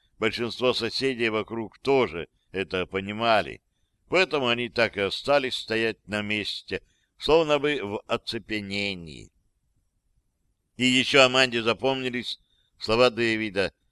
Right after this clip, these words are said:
сказанные вполголоса папе с мамой, когда они уже вернулись домой. "Если этот аппарат и правда не управляем, то мне бы очень не хотелось, чтобы наши парни когда-нибудь сошлись в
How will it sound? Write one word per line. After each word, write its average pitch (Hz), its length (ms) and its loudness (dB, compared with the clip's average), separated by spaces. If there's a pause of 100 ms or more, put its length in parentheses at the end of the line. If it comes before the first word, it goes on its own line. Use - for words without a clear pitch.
(240)
сказанные 110 560 2
вполголоса 110 720 2
папе 107 360 0
с - 120 -10
мамой, 101 520 -2 (320)
когда 110 340 4
они 110 200 0
уже 101 200 -4
вернулись 110 560 -2
домой. 101 520 -2 (1200)
"Если 113 560 2
этот 117 360 2
аппарат 113 520 2
и 110 220 -6
правда 113 480 2
не 110 120 -2
управляем, 101 880 0 (640)
то 98 120 -2
мне 123 180 0
бы 139 120 0
очень 143 380 0
не 139 100 -4
хотелось, 123 800 0 (300)
чтобы 110 280 -4
наши 107 320 -2
парни 120 580 4
когда-нибудь 107 580 -2
сошлись 110 680 -6 (440)
в 92 160 -12